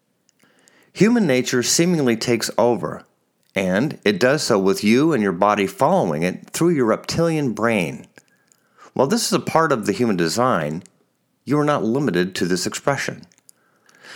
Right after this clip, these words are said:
Let me offer an example by focusing on the animal kingdom. A Labrador retriever can be trained from its earliest moments to be a service dog for people with disabilities. The washout rate training such an animal is high,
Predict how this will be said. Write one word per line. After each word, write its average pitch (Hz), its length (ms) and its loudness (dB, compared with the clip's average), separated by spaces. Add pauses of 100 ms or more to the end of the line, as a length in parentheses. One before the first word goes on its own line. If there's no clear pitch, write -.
(100)
Let 147 160 2
me 151 140 0
offer 120 260 2
an 101 80 2
example 95 500 0
by 87 160 2
focusing 95 680 0
on 90 140 0
the 90 240 -4
animal 117 340 0
kingdom. - 480 -8 (800)
A 127 60 2
Labrador 131 640 2
retriever 107 540 0
can 107 140 -4
be 101 100 0
trained 139 500 -2
from 107 120 0
its 95 140 0 (160)
earliest 165 380 0
moments 104 380 0
to 98 100 -10
be 98 160 2
a 107 60 0
service 180 460 -2
dog 62 440 -6
for 117 100 0
people 113 380 -2
with 101 140 -2
disabilities. 90 840 -2 (880)
The 117 80 4
washout 151 580 2
rate 101 300 2
training 160 400 0
such - 260 -2
an 110 80 0
animal 95 340 2
is 95 200 -2
high, - 640 -4